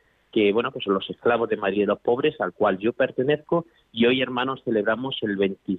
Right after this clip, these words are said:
el treinta y uno aniversario de su muerte, en este veintisiete de enero. Y, bueno, pues rezando y pidiendo a todos ustedes, queridos oyentes, que recemos por su pronta beatificación.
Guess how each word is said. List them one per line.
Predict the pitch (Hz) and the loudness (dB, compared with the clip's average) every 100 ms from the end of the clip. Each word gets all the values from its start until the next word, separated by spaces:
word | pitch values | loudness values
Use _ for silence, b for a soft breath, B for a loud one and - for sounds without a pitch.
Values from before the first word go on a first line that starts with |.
| 90 | 0
el | 98 95 | -2 2
treinta | 98 92 98 | 0 2 2
y | 113 | 2
uno | 123 | 2
aniversario | 117 104 - 107 104 110 110 _ _ _ _ | 2 0 0 -2 -2 -4 -6 _ _ _ _
de | 98 | -2
su | - | -2
muerte, | 87 90 82 - | -2 -2 0 -4
en | 85 | -6
este | - 92 | -2 0
veintisiete | 87 87 82 90 85 95 90 _ - | 0 -2 -2 0 2 2 0 _ -6
de | |
enero. | 80 82 78 76 _ b b b b _ | -2 0 0 -2 _ b b b b _
Y, | 117 | 4
bueno, | 131 123 | 4 2
pues | 120 110 - _ | -2 -6 -6 _
rezando | 101 - 117 123 | -2 0 2 2
y | |
pidiendo | 120 110 113 113 | 0 0 0 0
a | |
todos | 110 104 101 | 0 0 -2
ustedes, | - 113 113 113 | 0 2 2 0
queridos | 107 107 110 | 0 2 2
oyentes, | 110 113 127 131 | 0 0 -2 -2
que | - | 0
recemos | 117 110 143 127 - | -2 0 -2 -2 -6
por | - - | -12 -12
su | - | -8
pronta | - 110 107 104 | -2 -2 2 0
beatificación. | 98 - - - 95 - 113 151 | 0 -6 -10 -6 -6 0 2 2